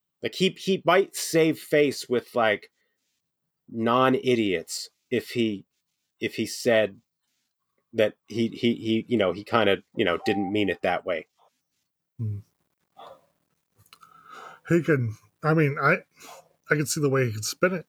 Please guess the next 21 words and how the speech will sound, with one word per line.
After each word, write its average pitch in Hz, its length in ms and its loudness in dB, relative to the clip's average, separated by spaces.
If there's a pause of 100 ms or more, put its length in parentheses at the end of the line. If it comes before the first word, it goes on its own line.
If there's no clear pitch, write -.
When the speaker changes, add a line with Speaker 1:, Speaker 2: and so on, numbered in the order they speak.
Speaker 2:
is 117 180 -4
blame 120 340 -2
it 123 80 -2
on 120 340 -4 (400)
the 127 60 -8
Democrats, 117 680 -2
you 110 60 -4
know. 107 180 -2
Speaker 1:
Right, 214 200 4
he's 160 100 4
Speaker 2:
Mexico 208 220 2
Speaker 1:
pretty 156 120 8
Speaker 2:
is - 60 0
Speaker 1:
good 165 60 4
Speaker 2:
gonna 151 100 6
Speaker 1:
at - 80 -6
Speaker 2:
pay 127 80 8
Speaker 1:
that. 143 200 4
Speaker 2:
for 131 120 2
it, 131 80 -2 (100)
but 131 120 0